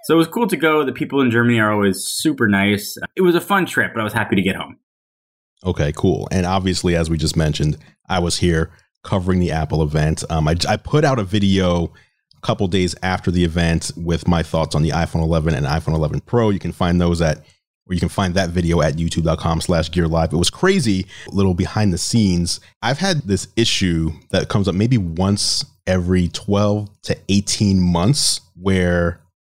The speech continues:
Speaker 2: I get, like, a kidney stone attack, which is crazy painful. And this year it happened the night before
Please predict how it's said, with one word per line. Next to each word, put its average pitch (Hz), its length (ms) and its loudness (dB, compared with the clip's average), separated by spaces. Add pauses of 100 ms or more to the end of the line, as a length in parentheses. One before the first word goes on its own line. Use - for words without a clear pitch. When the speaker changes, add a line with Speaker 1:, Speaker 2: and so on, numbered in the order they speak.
(100)
Speaker 2:
I 92 80 0
get, 98 160 0
like, 113 160 0
a 87 80 -2
kidney 110 400 0
stone 123 280 0
attack, 135 520 -2 (240)
which 87 180 -4
is 76 100 -4 (160)
crazy 95 840 0 (280)
painful. - 540 0 (360)
And 107 640 2 (320)
this 175 260 4
year 107 320 2
it 104 160 -4
happened 98 560 2
the 90 240 -4
night 107 420 2
before 95 840 0